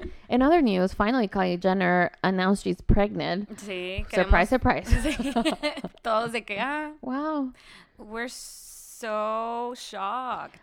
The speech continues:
Speaker 1: Wait, pero sí pensé, o sea, qué triste ha de ser.
Speaker 2: Que
Speaker 1: Porque
Speaker 2: te
Speaker 1: por
Speaker 2: ganen
Speaker 1: más
Speaker 2: la
Speaker 1: sí.
Speaker 2: exclusiva,
Speaker 1: O sea,
Speaker 2: una
Speaker 1: por más que
Speaker 2: tiktoker.
Speaker 1: seas famosa and, like, a billionaire and
Speaker 2: Ujú.
Speaker 1: everything, she's still a woman and
Speaker 2: Ujú.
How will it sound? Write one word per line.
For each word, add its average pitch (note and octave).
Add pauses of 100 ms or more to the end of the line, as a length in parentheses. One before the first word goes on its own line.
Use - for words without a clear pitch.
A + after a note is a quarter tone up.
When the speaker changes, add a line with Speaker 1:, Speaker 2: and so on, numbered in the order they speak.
Speaker 1:
Wait, D#4
pero D#4
sí B3+
pensé, C4+
o A3+
sea, G#3 (100)
qué G#3
triste A3
ha G3+
de G3
ser. F3+
Speaker 2:
Que - (560)
Speaker 1:
Porque C4
Speaker 2:
te E3
Speaker 1:
por C4+
Speaker 2:
ganen C4
Speaker 1:
más C#4+
Speaker 2:
la D#3+
Speaker 1:
sí. -
Speaker 2:
exclusiva, F#3
Speaker 1:
O B3
sea, C#4
Speaker 2:
una C4+
Speaker 1:
por C#4
más C#4
que D4+
Speaker 2:
tiktoker. D4+
Speaker 1:
seas -
famosa G#3+
and, G3+
like, F3
a E3+
billionaire F3+
and E3+
Speaker 2:
Ujú. E3+
Speaker 1:
everything, F3+ (540)
she's B3
still G4+
a F4+
woman F#3
and F#3
Speaker 2:
Ujú. -